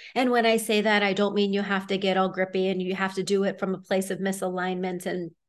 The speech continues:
overwork yourself and burn out. But, like, what if it took four years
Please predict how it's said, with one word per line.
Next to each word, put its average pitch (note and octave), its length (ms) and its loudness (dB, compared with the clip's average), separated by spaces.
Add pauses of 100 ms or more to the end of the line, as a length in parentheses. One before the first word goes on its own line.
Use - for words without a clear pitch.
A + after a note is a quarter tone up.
(480)
overwork G#3 540 6
yourself G3 340 0
and F#3 140 -4
burn G3 200 2
out. F#3+ 360 0 (1800)
But, A3 80 -4
like, G#3+ 160 0
what A#3+ 200 4
if D#4+ 140 -2
it C#4+ 120 -2
took D#4 240 -2
four B3 240 2
years G#3 640 2